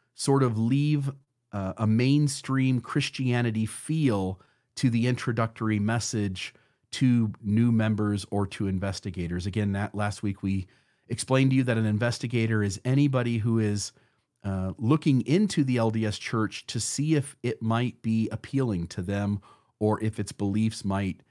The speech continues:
be discovered to be true by them. The church would call any of those folks investigators. So, for instance, I joined the church when I was seventeen years old, and prior to my baptism, I was investigating the church.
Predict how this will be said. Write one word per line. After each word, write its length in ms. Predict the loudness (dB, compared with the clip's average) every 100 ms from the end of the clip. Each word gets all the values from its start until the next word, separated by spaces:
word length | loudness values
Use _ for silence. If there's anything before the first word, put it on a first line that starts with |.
| _ _ -8
be 80 |
discovered 540 | -4 -4 -2 -2 -2 -4
to 80 | -6
be 140 | -6
true 340 | -6 -2 0
by 220 | 0 -2 -4
them. 380 | -8 -8 -12 -18 _ _ _
The 80 | -10
church 280 | -4 -4 -4
would 120 | -8
call 260 | -4 -2 -2
any 140 | -2
of 100 | -2
those 240 | -2 -4 -4
folks 380 | -6 -6 -8 -6
investigators. 960 | -4 -4 -6 -8 -10 -10 -12 -20 -20 _ _ _ _ _
So, 220 | -4 -2 -2
for 200 | -2 -2
instance, 340 | -2 -4 -2
I 120 | -4
joined 260 | -2 -2 -2
the 40 |
church 300 | -2 -6 -6
when 100 | -6
I 60 | -4
was 140 | -4
seventeen 520 | -4 -4 -4 -6 -4
years 260 | -4 -4 0
old, 300 | 2 2 0 -8 _ _ _ _ -4
and 380 | 0 2 0 -2
prior 460 | -2 -2 0 0 -2
to 360 | -6 -2 0
my 220 | 0 0
baptism, 720 | 0 -2 -2 -4 -4 -2 -2 -2
I 180 | -4 -2
was 280 | -2 -2
investigating 840 | -2 -2 -2 -4 -6 -6 -4 -4 -4
the 80 | -4
church. 440 | -8 -12 -14